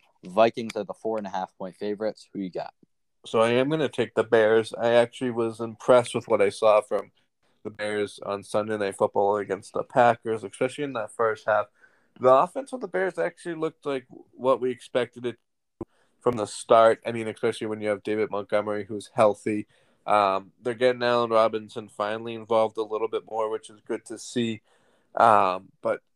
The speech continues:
Speaker 2: Minnesota's so up and down. Like, I really can't trust them. I really want to, too, because of Justin Jefferson and Dalvin Cook. And I know four and a half isn't a lot of points, but this is where I go. It's a division game. Minnesota's on the road.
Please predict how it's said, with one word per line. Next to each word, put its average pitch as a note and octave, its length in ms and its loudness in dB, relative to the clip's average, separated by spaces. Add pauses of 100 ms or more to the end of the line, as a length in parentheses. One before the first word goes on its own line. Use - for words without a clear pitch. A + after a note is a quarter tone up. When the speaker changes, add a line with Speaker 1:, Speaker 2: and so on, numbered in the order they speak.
(100)
Speaker 2:
Minnesota's F#3+ 640 -4
so C#3 240 -2
up B2+ 220 -6
and B2 160 -6
down. A#2+ 300 0
Like, A2 160 -8
I G2+ 80 -4
really C3 320 -4
can't C3 340 -6
trust - 360 -4
them. A#2 140 -6
I G#2 60 -2
really B2+ 340 -4
want A2 380 0
to, A2+ 180 -12
too, A2 260 -10
because G#2+ 340 -10
of G2+ 60 -20
Justin - 420 -6
Jefferson G2 640 -4 (300)
and A#2 240 -2
Dalvin G2+ 540 4
Cook. - 420 -2 (280)
And A2 140 0
I A2+ 80 2
know A#2+ 180 4
four A#2+ 280 2
and A2+ 80 -2
a A2+ 80 0
half A2+ 240 -2
isn't G#2 240 -8
a G2 60 -6
lot G2 160 2
of F#2+ 120 -4
points, G#2+ 520 -8
but F#2+ 180 -2
this A2+ 200 -4
is A2 140 -10
where G#2+ 180 6
I G#2 120 6
go. G#2 220 2
It's G2+ 140 -4
a G2 40 -16
division G#2+ 520 -4
game. G#2+ 320 -2
Minnesota's G#2 540 -4
on G#2+ 240 2
the G2+ 100 -2
road. G2+ 380 4